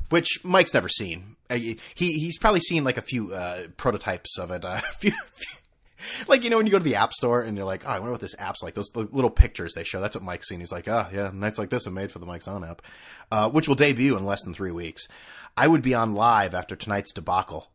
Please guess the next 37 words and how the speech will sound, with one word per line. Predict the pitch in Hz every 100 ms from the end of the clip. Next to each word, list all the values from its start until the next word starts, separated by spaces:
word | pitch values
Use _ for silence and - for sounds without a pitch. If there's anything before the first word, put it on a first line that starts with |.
| _
Immediacy | 95 101 131 117 82 - 85 78 -
is | 87
the | 95 87
idea." | 85 90 85 - - -
He | 302
is | 330 -
such | 196 -
a |
fraud, | 147 - 117 98 82 - -
because | 160 190 185
I'll |
tell | 180 262
you | 240
something. | - 101 101 92 _ _ _ _ _ _ _ _ -
What | 151
has | 202
he | 220
always | - 123 135 123
said | - 131
why | 120
he | 120
wouldn't | 107 95 127 104
be | 87
on | 80
Twitter? | - 78 73 _ _ _ _ _
Uh, | 104 101 95 85 -
because | 95 101
people | - 120 113
will | 98 92
wait | 92 95 - -
to |
hear | 80 95
what | 80
I | 82
have | 82 82 -
to |
say. | - 90 78